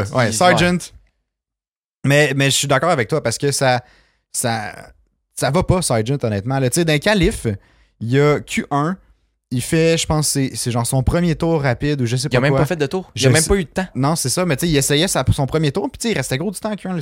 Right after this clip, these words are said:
Speaker 1: il était genre à sept minutes ou, tu sais, il, c'est pas, c'est pas genre, c'est ta chance ou tu passes pas, là.
Speaker 2: Ouais.
Speaker 1: Puis comme, il y a, en sortant d'un virage, tu sais, le cul est parti un peu, mais il a essayé
Speaker 2: Le
Speaker 1: de le
Speaker 2: dernier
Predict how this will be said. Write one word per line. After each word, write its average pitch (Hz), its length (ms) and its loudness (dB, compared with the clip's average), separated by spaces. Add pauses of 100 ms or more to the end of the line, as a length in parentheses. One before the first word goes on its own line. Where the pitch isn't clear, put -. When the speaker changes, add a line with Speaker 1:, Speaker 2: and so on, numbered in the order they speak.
Speaker 1:
il 123 60 -4
était 113 160 -2
genre 113 120 -4
à 110 60 -4
sept - 280 -10
minutes 131 340 -6
ou, 101 180 -8 (540)
tu 151 80 -2
sais, 143 60 2
il, 104 260 -4 (1000)
c'est - 140 -8
pas, 185 300 2
c'est - 100 -6
pas 180 140 0
genre, 131 500 0 (420)
c'est 139 200 -2
ta 127 120 0
chance 147 340 -2
ou 131 60 -4
tu - 100 -14
passes 113 220 0
pas, 165 140 -2
là. 247 120 -2 (560)
Speaker 2:
Ouais. 110 140 -6 (120)
Speaker 1:
Puis 123 120 -8
comme, 143 400 2 (160)
il 120 80 -6
y 127 80 2
a, 127 240 4
en 123 120 2
sortant 143 240 -2
d'un 180 120 0
virage, 139 400 0
tu - 60 -10
sais, 143 40 0
le 117 120 2
cul - 140 -6
est 165 40 -2
parti 135 280 -2
un 131 100 0
peu, - 140 -2
mais 143 120 -2
il 110 60 0
a 110 40 2
essayé 120 220 2
Speaker 2:
Le 123 60 2
Speaker 1:
de 127 40 2
le 120 60 2
Speaker 2:
dernier 127 240 2